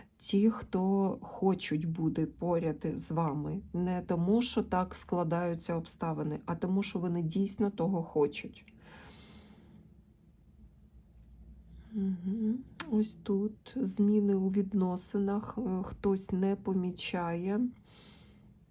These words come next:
Зараз. Як недороблена якась справа,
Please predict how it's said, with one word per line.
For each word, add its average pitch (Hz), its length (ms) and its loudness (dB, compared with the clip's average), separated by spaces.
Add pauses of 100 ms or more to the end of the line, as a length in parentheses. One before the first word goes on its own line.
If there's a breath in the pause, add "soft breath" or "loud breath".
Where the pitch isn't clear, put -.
(1600 loud breath)
Зараз. 156 640 -4 (3500 loud breath)
Як 214 300 2
недороблена 196 1040 4
якась 185 640 -4
справа, 220 800 2